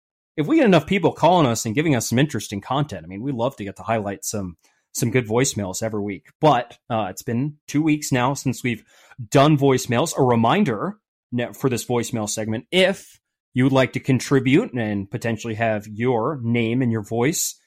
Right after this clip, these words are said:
featured on this podcast, give us a call, leave us a voicemail, two zero six, eight eight zero, zero nine zero seven. Again, it's two zero six,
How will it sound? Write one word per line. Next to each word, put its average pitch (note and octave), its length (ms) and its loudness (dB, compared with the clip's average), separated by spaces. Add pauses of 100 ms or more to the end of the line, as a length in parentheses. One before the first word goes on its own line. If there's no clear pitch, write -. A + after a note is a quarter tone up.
(180)
featured D#3 500 2 (720)
on B2+ 160 4
this B2+ 160 -2
podcast, A#2+ 720 -2 (260)
give B2+ 100 0
us D3 140 0
a - 20 -8
call, G#3+ 260 6
leave G3 180 4
us F3 120 2
a D#3+ 40 4
voicemail, D3+ 520 4
two D3 180 4
zero D#3 280 2
six, - 540 -2 (440)
eight D#3 220 4
eight D3+ 240 0
zero, C#3+ 560 2 (280)
zero C#3 280 6
nine C3 260 4
zero A#2 300 0
seven. F#3+ 640 2
Again, A#2 180 -2
it's - 220 -4
two F3 180 0
zero C#3 240 2
six, - 460 -2